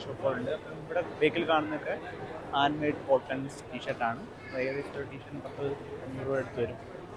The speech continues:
എന്നാലും എന്താ പറയണ്ടേ, ഈ സെൻട്രൽ മാർക്കറ്റ് എന്ന് പറഞ്ഞാൽ purely westerners-ിന് വേണ്ടിയിട്ട് ഫോക്കസ് ചെയ്തിട്ടുള്ള ഒരു മാർക്കറ്റായിട്ടാണ് എനിക്ക് ഫീൽ ചെയ്യുന്നത്. കാരണം ഇവിടെ ഉള്ളതിനൊക്കെ ഏകദേശം അത്യാവശ്യം പൈസയുണ്ട്.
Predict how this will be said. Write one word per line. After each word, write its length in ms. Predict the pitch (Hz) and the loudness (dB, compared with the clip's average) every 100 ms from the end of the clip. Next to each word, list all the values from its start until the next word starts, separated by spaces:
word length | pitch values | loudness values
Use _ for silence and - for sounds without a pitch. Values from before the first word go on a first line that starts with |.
| - - | -6 0
എന്നാലും 320 | 160 180 208 208 - - 147 | 6 8 8 4 -4 -2 2
എന്താ 120 | 160 | 8
പറയണ്ടേ, 260 | 160 165 165 | 8 6 2
ഈ 40 | 175 | -2
സെൻട്രൽ 240 | 165 175 190 | -4 -2 4
മാർക്കറ്റ് 320 | 185 170 - | 4 2 -6
എന്ന് 100 | 190 | -4
പറഞ്ഞാൽ 200 | 185 185 - | -2 -4 -4
purely 440 | 160 160 160 165 170 147 | 4 8 8 6 0 0
westerners-ിന് 680 | 139 - 156 156 156 147 156 | 0 -2 -4 -2 -2 -2 -4
വേണ്ടിയിട്ട് 300 | 151 147 139 139 | -4 -4 -10 -2
ഫോക്കസ് 260 | 135 131 135 | 0 0 0
ചെയ്തിട്ടുള്ള 340 | 131 127 - 123 | 0 0 -2 -2
ഒരു 80 | 123 | 0
മാർക്കറ്റായിട്ടാണ് 500 | 120 117 123 120 123 117 | 0 2 2 2 0 -4
എനിക്ക് 160 | 113 - | -4 -2
ഫീൽ 120 | 123 | 0
ചെയ്യുന്നത്. 200 | 113 117 127 | 0 0 0
കാരണം 120 | 135 | 0
ഇവിടെ 120 | 139 147 | 2 2
ഉള്ളതിനൊക്കെ 380 | 151 156 - 143 | 2 0 0 0
ഏകദേശം 340 | 135 131 - - - - - - | 0 -2 -8 -12 -12 -14 -14 -6
അത്യാവശ്യം 260 | - 156 156 | 0 2 8
പൈസയുണ്ട്. 460 | 127 131 143 123 | 8 8 2 0